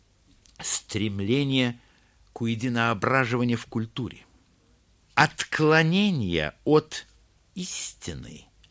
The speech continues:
ошибка в такой культуре равна преступлению. Так работает манизм.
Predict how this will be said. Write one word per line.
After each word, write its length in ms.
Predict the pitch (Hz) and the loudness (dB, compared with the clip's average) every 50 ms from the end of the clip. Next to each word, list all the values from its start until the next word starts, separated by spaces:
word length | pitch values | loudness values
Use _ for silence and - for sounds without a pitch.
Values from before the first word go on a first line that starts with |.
| - - - | -20 -6 -4
ошибка 1040 | - 123 - - - - - - - 202 - - - - - - - 165 151 - - _ _ _ _ | -2 -2 -2 -2 -4 -4 -4 -2 -2 -4 -4 -6 -10 -8 -6 -6 -6 -6 -8 -10 -14 _ _ _ _
в 140 | - - - | -8 -6 -6
такой 480 | - - 101 - - - - 117 107 90 | -4 -4 -6 -6 -4 -2 0 0 0 -2
культуре 880 | - _ - 82 78 - - _ - 147 160 180 165 180 180 180 170 - _ _ _ _ _ _ _ _ _ _ - | -4 _ -12 -12 -10 -12 -14 _ -6 -4 -2 -2 0 0 0 0 -2 -4 _ _ _ _ _ _ _ _ _ _ -8
равна 720 | 95 95 95 92 90 85 80 87 87 92 110 139 151 147 - _ _ _ _ | -6 -4 -4 -4 -4 -4 -6 -6 -4 -2 -2 -2 -4 -6 -12 _ _ _ _
преступлению. 1000 | - 131 127 131 - - - - - 127 - - 113 113 104 - - - - - - - - _ _ _ _ _ _ _ _ _ _ _ _ _ _ _ _ - - | -8 -8 -8 -8 -10 -12 -12 -10 -10 -10 -10 -8 -8 -8 -8 -10 -12 -16 -20 -20 -20 -20 -20 _ _ _ _ _ _ _ _ _ _ _ _ _ _ _ _ -2 2
Так 240 | - 170 175 - - | 4 4 4 4 2
работает 480 | 170 170 165 165 175 170 - 170 170 165 | 2 2 4 4 2 2 2 0 0 -2
манизм. 480 | 160 165 175 170 139 101 78 71 - | -4 -4 -2 -2 -4 -6 -6 -12 -18